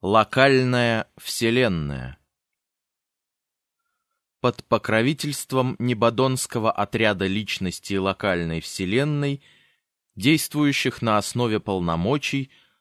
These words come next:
от Гавриила из Спасограда.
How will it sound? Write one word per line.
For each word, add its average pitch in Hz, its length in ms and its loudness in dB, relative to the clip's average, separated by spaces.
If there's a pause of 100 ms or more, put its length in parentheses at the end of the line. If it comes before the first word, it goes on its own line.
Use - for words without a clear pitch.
от 107 220 -2
Гавриила 107 1000 0
из 107 200 -4
Спасограда. 90 1080 -2